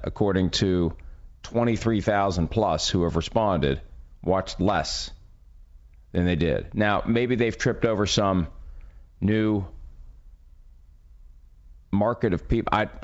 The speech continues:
I don't know. I don't know why the ratings were up on Thursday. I haven't seen anything about the ratings the rest of the weekend, but the challenge,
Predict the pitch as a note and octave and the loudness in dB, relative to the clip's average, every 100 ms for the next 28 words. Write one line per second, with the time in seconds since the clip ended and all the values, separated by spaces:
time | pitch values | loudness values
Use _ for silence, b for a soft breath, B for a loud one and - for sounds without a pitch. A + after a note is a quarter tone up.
0 | - A#2 G#2+ A#2 A#2+ - B2+ B2 E2+ - | 0 0 2 2 2 0 2 2 2 -2
1 | - - - G#2+ G2+ A#2+ G#2 A#2+ A2+ A2+ | -12 -16 -4 -2 2 2 2 2 4 2
2 | G2+ G#2 G#2+ G#2 G2 G2+ G#2+ - G2+ F2+ | 4 4 4 4 2 2 2 2 2 2
3 | A2 G#2 F2+ F2 G2 G2 F#2 A2+ F#2 - | 2 2 4 2 4 2 2 0 0 -2
4 | G#2+ G2+ G#2 F#2 G2+ F#2+ F2+ G2+ G2 F#2 | 0 2 4 4 2 2 2 4 2 2
5 | F2 F#2 F#2 - F#2 G2+ C3+ - E2+ E2 | 4 2 0 0 0 2 2 2 2 2
6 | E2+ E2 E2+ - D#2+ C3 D#3+ G#2+ A2 - | 0 0 -2 0 0 2 2 2 2 0